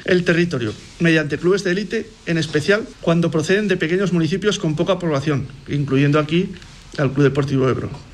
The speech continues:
Se han dejado fuera de la valoración e incluso en dichas ayudas de los esfuerzos que clubes como los que aquí comparecemos tienen que realizar para seguir ascendiendo, mejorando y, sobre todo, participando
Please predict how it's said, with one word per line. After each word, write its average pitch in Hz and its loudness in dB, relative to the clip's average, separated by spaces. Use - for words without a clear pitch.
Se - 2
han 156 4
dejado 175 2
fuera 220 -2
de 175 2
la 170 4
valoración 156 -2
e 156 -2
incluso 147 -2
en 143 0
dichas 175 2
ayudas 185 0
de 165 0
los 160 2
esfuerzos 147 -2
que 151 -2
clubes 180 0
como 151 -2
los 147 0
que 143 -4
aquí 170 0
comparecemos 175 0
tienen 175 2
que 156 -2
realizar 147 0
para 156 -2
seguir 175 0
ascendiendo, 156 2
mejorando 151 0
y, 175 -2
sobre 147 0
todo, 202 0
participando 165 0